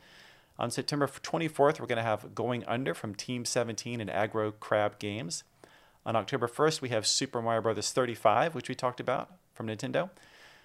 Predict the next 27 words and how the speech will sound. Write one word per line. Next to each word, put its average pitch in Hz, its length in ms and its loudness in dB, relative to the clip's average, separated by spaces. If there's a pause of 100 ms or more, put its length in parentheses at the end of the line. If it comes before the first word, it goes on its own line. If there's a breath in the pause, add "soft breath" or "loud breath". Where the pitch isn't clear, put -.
(180 loud breath)
And 120 120 6
on 123 220 10
October 117 460 0
ninth, 131 280 2
we 123 80 -4
have 104 220 -2
fifa 135 280 -4
twenty-one 120 500 -2
Legacy 123 400 0
Edition 127 520 -6 (120)
from 104 140 -8
Electronic 101 480 -4
Arts. 143 380 0 (640 soft breath)
And 110 120 -4
finally, 165 300 6
on 135 80 6
October 147 340 4
thirtieth, 156 440 4
we're 117 80 0
gonna 123 140 2
have 117 220 2
Pikmin 151 320 -2
three 139 180 -2
Deluxe 117 460 2 (300 soft breath)
from 110 240 -2
Nintendo. 104 640 -4 (680 loud breath)
Now, 120 420 8